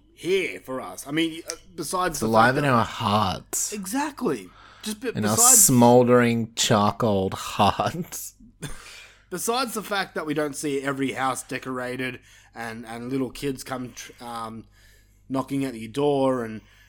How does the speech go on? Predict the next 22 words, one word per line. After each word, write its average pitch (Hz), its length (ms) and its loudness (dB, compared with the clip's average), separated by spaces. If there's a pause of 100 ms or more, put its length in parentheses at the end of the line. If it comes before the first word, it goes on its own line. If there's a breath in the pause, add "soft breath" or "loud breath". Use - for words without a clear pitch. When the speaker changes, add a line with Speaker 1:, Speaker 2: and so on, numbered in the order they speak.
(680 soft breath)
Speaker 1:
and, 147 160 -2
like, 135 240 0
random 151 540 4 (100)
fucking 139 340 -4
the 135 60 -2
mainstream 143 640 -2
audience 135 400 0
going, 127 380 -4
"Well, 160 340 0 (520 loud breath)
I 208 180 4
tell 208 280 0
you 190 220 2
what, 226 400 2
I 202 160 -2
watched 196 400 -8
a 151 60 -8
scary 180 1160 -2
movie 175 380 -2
last 120 300 -4
night." 165 260 -4 (280 loud breath)
Besides 311 480 0
that, 156 440 -2